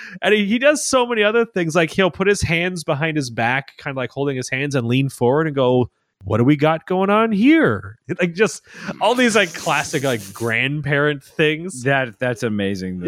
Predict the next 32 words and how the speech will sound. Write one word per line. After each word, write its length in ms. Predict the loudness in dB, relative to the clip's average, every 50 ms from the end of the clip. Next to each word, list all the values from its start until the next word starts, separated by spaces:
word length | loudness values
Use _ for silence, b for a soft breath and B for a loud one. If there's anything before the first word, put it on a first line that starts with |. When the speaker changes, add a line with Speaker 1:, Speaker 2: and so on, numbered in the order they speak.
| -4 -2
Speaker 2:
"What, 80 | 0 0
Speaker 1:
Yeah, 300 | 2 2 2 2 2 0
Speaker 2:
what 80 | 0 0
Speaker 1:
so 60 | 2 2
Speaker 2:
do 60 | 2
we 60 | 2
Speaker 1:
it's 80 | 0 0
Speaker 2:
got 80 | 0 0
Speaker 1:
just, 160 | 0 -2 0 0
it, 60 | 0
Speaker 2:
going 160 | 0 0 -4
here?" 240 | -6 -6 -8 -8 -10 _ _ -8
Speaker 1:
yeah, 280 | -2 0 2 2 4 2
it's 160 | 2 0 -2 -4
just 200 | -4 -4 -2 0
so 180 | 2 2 2
funny 320 | 2 0 -2 -2 -2 0 -2
to 120 | -2 -2
see, 300 | -4 -4 -2 0 2 2
like, 160 | 2 2 2
this 180 | 0 -2 -2 -2
two, 360 | -6 0 2 2 4 4 2
I 60 | 2
guess 160 | 2 0 0
almost 400 | 0 0 2 0 -2 -2 -2 -6
three-year-old 560 | -2 0 0 2 2 2 2 0 0 0 -2 -2
do 120 | -2 0
all 120 | 0 0 -2
this 160 | -4 -6 -4
type 180 | -6 -6 -6 -6
of 100 | -8 -10
stuff. 320 | -10 -12 -12 -12 -12 -14